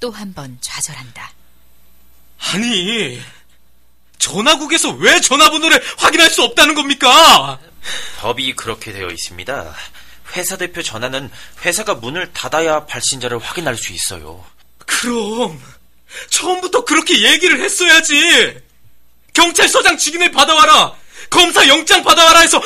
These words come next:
Speaker 2: 어렵게 받아왔더니 이제 와서 뭐? 회사 대표 전화니까 확인이 불가능하다. 당신들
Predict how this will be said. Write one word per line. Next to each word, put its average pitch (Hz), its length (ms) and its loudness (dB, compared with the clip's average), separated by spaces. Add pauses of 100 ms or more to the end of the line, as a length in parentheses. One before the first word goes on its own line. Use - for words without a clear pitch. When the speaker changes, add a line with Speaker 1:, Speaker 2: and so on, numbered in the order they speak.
(100)
Speaker 2:
어렵게 381 340 4
받아왔더니 349 760 4 (760)
이제 - 240 2
와서 214 200 2
뭐? 226 340 4 (760)
회사 349 300 6
대표 285 300 4
전화니까 339 420 4 (140)
확인이 339 340 4
불가능하다. 277 1000 4 (1400)
당신들 247 720 0